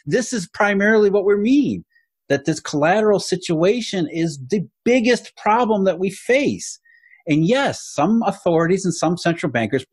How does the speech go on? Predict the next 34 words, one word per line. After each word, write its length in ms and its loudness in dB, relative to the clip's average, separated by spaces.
mostly 480 0
in 100 -2
Europe, 360 2
forget 260 -4
the 80 -6
U 160 0
S, 280 -2
the 140 -4
American 640 0
central 340 -2
bankers, 500 -2
you 80 -4
know, 120 -2
the 80 -8
Federal 220 0
Reserve, 320 2
they're 160 2
way 240 2
behind 400 -2
in 80 -6
all 140 -4
of 60 -12
this 140 -16
stuff. 220 -12
In 100 2
Europe, 320 4
at 120 -2
least, 200 -2
they, 220 -2
they're, 320 2
they've 200 0
been 160 2
aware 420 2
that, 280 0